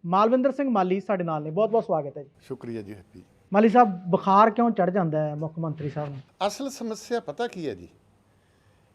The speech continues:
Speaker 2: ਇਸ ਸਰਕਾਰ ਪ੍ਰਤੀ ਵਿਸ਼ਵਾਸ ਦਾ ਸੰਕਟ ਬਹੁਤ ਵੱਡਾ ਵੱਧ ਗਿਆ।
Speaker 1: ਹੂੰ।
Speaker 2: ਜਿਵੇਂ ਸੁਖਬੀਰ ਬਾਦਲ ਸੀ ਨਾ, ਕੋਈ ਤੁਸੀਂ ਝੂਠਾ ਕਹਿ ਦਿਓ ਵੀ ਆਹ ਢਾਬੇ 'ਚ ਵੀ ਸੁਖਬੀਰ ਨੇ ਹਿੱਸਾ ਪਾ ਲਿਆ,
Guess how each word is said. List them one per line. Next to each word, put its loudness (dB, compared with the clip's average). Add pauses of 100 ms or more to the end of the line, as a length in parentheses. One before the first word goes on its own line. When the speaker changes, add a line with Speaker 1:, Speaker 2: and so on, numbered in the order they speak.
(160)
Speaker 2:
ਇਸ -2
ਸਰਕਾਰ 0
ਪ੍ਰਤੀ -8
ਵਿਸ਼ਵਾਸ -6
ਦਾ -2
ਸੰਕਟ -12
ਬਹੁਤ -8
ਵੱਡਾ -8
ਵੱਧ -18
ਗਿਆ। -18 (440)
Speaker 1:
ਹੂੰ। -14 (760)
Speaker 2:
ਜਿਵੇਂ 2
ਸੁਖਬੀਰ -2
ਬਾਦਲ 2
ਸੀ -8
ਨਾ, -6 (760)
ਕੋਈ 2
ਤੁਸੀਂ -2
ਝੂਠਾ 0
ਕਹਿ 2
ਦਿਓ 6
ਵੀ -2
ਆਹ 4
ਢਾਬੇ 0
'ਚ -8
ਵੀ -6
ਸੁਖਬੀਰ -4
ਨੇ -2
ਹਿੱਸਾ -6
ਪਾ -4
ਲਿਆ, -10